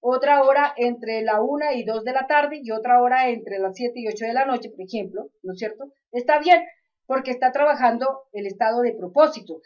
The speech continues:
y como tal, usted está a, a, aquí trabajando lo que se llama el poder establecer un horario para sus tareas. Mientras tanto, ese otro tiempo que está sin utilizar, entonces lo utiliza para esta clase de cosas.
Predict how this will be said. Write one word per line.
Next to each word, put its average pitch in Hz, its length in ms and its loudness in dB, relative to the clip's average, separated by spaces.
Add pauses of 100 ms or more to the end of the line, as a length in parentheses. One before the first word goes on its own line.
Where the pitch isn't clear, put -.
(200)
y 330 320 2
como 208 320 -8
tal, 302 240 6 (180)
usted 226 460 0
está 220 240 0
a, 202 460 -2
a, 196 260 -2 (200)
aquí 240 240 -8
trabajando 226 520 0
lo 240 100 -6
que 208 100 -14
se 185 120 -14
llama 196 380 -2
el 208 200 -2
poder 208 440 -2 (540)
establecer 247 720 0
un 277 200 -2
horario 254 600 4 (220)
para 262 320 6
sus 262 360 -14
tareas. 185 440 -4
Mientras 254 380 2
tanto, 311 400 -2 (180)
ese 254 240 0
otro 285 400 4
tiempo 240 340 -6
que 208 140 -6
está 233 400 0
sin 294 340 -2
utilizar, 233 800 -2
entonces 226 260 -8
lo 233 120 -4
utiliza 208 380 -4
para 202 140 0
esta 202 180 -6
clase 214 280 -8
de 240 120 -8
cosas. - 360 0